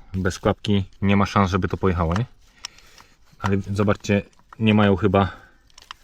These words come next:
Nie mają chyba klucza, bo już kombinerkami objechane. Dobra,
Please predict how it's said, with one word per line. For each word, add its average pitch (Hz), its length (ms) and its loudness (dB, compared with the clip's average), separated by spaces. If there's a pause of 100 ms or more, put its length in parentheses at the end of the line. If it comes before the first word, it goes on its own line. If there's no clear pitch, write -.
(1200)
Nie 95 280 0
mają 98 340 2
chyba 95 460 0 (440)
klucza, 107 320 0
bo 95 120 6
już 92 180 0
kombinerkami 95 600 2 (540)
objechane. 92 600 0 (880)
Dobra, 87 340 -2